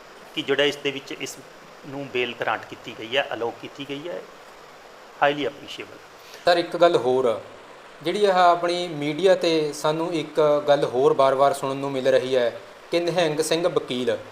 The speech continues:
Speaker 2: ਇਸ ਦੇ ਬਾਰੇ 'ਚ ਤੁਸੀਂ ਕੀ ਕਹਿਣਾ ਚਾਹੁੰਦੇ ਹੋਗੇ? ਇਸ 'ਤੇ ਵੀ ਥੋੜ੍ਹਾ ਚਾਨਣਾ
Speaker 1: ਸਰ,
Speaker 2: ਪਾਓ।
Speaker 1: ਗੱਲ ਇਹ ਹੈਗੀ ਹੈ ਕਿ ਨਿਹੰਗ ਸਿੰਘ, ਜਿਹੜਾ ਮੀਡੀਆ ਵਰਡ ਯੂਜ਼ ਕਰ ਰਿਹਾ, ਵੈਸੇ ਤਾਂ ਇਹ
Speaker 2: ਹਾਂਜੀ।
Speaker 1: ਗਲਤ ਹੈ ਮੀਡੀਆ ਵੱਲੋਂ।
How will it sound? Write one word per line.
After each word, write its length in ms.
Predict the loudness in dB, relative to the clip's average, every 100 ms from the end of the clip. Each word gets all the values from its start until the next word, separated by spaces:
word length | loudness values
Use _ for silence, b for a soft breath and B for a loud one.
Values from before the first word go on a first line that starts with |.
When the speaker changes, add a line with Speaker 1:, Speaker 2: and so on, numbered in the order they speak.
| -10
Speaker 2:
ਇਸ 120 | -4
ਦੇ 120 | 2
ਬਾਰੇ 200 | 4 4
'ਚ 40 | 0
ਤੁਸੀਂ 260 | -6 -8
ਕੀ 140 | -8 -6
ਕਹਿਣਾ 200 | -4 -4
ਚਾਹੁੰਦੇ 260 | -4 -6
ਹੋਗੇ? 160 | -8 -12 -16 -20 -20 -12
ਇਸ 120 | -10 -6
'ਤੇ 120 | -4
ਵੀ 80 | -4
ਥੋੜ੍ਹਾ 180 | -2
ਚਾਨਣਾ 280 | -2 -2 -2
Speaker 1:
ਸਰ, 80 | -4
Speaker 2:
ਪਾਓ। 100 | 0
Speaker 1:
ਗੱਲ 260 | 2 2 2
ਇਹ 160 | 0
ਹੈਗੀ 260 | -2 -4 -6
ਹੈ 60 |
ਕਿ 200 | -6 -8
ਨਿਹੰਗ 340 | -6 -2 -2 -2
ਸਿੰਘ, 280 | -6 -4 0 2 2 -2 -6 -14 -20 -20 -20 -20 -20 -20 -20 -20 -6
ਜਿਹੜਾ 200 | 2 2
ਮੀਡੀਆ 320 | 2 2 2
ਵਰਡ 280 | 4 2 2
ਯੂਜ਼ 240 | -2 -2
ਕਰ 160 | -2 -2
ਰਿਹਾ, 220 | -2 -4
ਵੈਸੇ 280 | -4 -4 -4
ਤਾਂ 60 |
ਇਹ 80 | -8
Speaker 2:
ਹਾਂਜੀ। 100 | 0
Speaker 1:
ਗਲਤ 200 | 0 0
ਹੈ 60 | -4
ਮੀਡੀਆ 300 | -6 -6 -6
ਵੱਲੋਂ। 240 | -4 -8